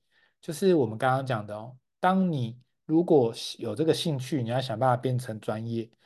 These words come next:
但是当你变成专业之后，你就要想办法去历练，而历练就是去累积经验的意思。所以我想在这个第二个、哎，第一个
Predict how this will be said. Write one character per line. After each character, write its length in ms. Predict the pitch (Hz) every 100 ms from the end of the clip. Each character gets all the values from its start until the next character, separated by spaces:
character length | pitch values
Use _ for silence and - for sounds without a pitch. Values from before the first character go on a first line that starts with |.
| _
但 140 | - 214
是 100 | 220
当 220 | 214 208
你 60 | 147
变 180 | 180
成 80 | 156
专 160 | 165 160
业 80 | 156
之 100 | 156
后， 140 | 151
你 60 | 120
就 100 | 143
要 100 | 143
想 220 | 120 101
办 120 | 123
法 60 | 110
去 380 | - 131 117 - _
历 220 | 165 156 113
练， 280 | 127 113 - _ -
而 140 | 117
历 200 | 156 165
练 180 | 156 143
就 80 | 127
是 140 | 135
去 120 | 127
累 200 | 143 101
积 160 | 92 117
经 240 | 117 123
验 160 | 127 120
的 100 | 104
意 160 | 107 104
思。 240 | - - _ _ _ _
所 120 | - 131
以 40 |
我 60 | 135
想 220 | 139 117
在 100 | 127
这 140 | 135
个 140 | 123 117
第 300 | - 156 151
二 60 |
个、 200 | 123 120 -
哎， 80 | 139
第 220 | 127 165
一 60 |
个 80 | 151